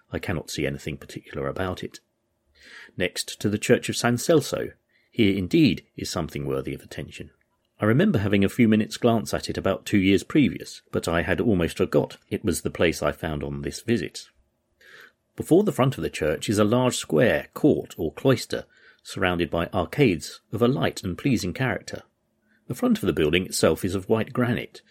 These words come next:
intermixed with marble. On each side of the centre door are two statues, which for symmetry of form, gracefulness,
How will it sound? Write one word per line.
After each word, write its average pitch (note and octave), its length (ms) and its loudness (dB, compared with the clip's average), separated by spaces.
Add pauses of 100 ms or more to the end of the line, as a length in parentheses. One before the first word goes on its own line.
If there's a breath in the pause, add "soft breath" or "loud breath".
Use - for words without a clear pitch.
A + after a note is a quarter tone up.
(220 soft breath)
intermixed E2+ 500 -6
with F2 100 -2
marble. G#2+ 520 -2 (120)
On F2+ 180 -6
each A2 200 -2
side E2+ 260 -2
of D#2 100 -6
the D#2+ 60 -8
centre E2 300 -6
door E2+ 400 4 (240 soft breath)
are G2 80 0
two E3 240 0
statues, - 720 -6 (420)
which - 200 -8
for G2+ 100 0
symmetry D#3 460 0
of D2 100 0
form, D2 480 0 (240 soft breath)
gracefulness, D#2 760 0